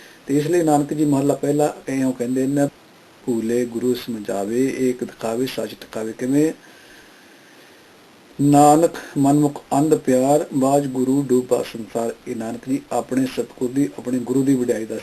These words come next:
ਰਹੇ ਨੇ। "ਬਾਝ ਗੁਰੂ ਗਵਾਰ ਹੈ, ਬਿਨ ਸ਼ਬਦੇ ਬੁਝ ਨ ਪਾਏ। ਗੁਰਮਤਿ ਪ੍ਰਗਾਸ ਹੋਏ, ਸੱਚ ਰਹੇ ਲਿਵ ਲਾਏ।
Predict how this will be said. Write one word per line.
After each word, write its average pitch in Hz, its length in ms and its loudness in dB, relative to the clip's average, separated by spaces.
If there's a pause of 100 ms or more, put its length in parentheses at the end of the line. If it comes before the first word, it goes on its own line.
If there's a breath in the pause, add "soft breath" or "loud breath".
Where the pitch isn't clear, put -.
ਰਹੇ 113 140 -8
ਨੇ। 110 180 -8
"ਬਾਝ 120 360 -2
ਗੁਰੂ 135 220 4
ਗਵਾਰ 117 400 0
ਹੈ, 139 140 0
ਬਿਨ 131 160 0
ਸ਼ਬਦੇ 123 420 0
ਬੁਝ 123 220 -4
ਨ 117 80 -6
ਪਾਏ। 113 540 0 (2500 loud breath)
ਗੁਰਮਤਿ 135 500 2
ਪ੍ਰਗਾਸ 127 480 0
ਹੋਏ, 139 200 4
ਸੱਚ 127 320 -4
ਰਹੇ 123 180 -2
ਲਿਵ 117 160 -4
ਲਾਏ। 104 300 -6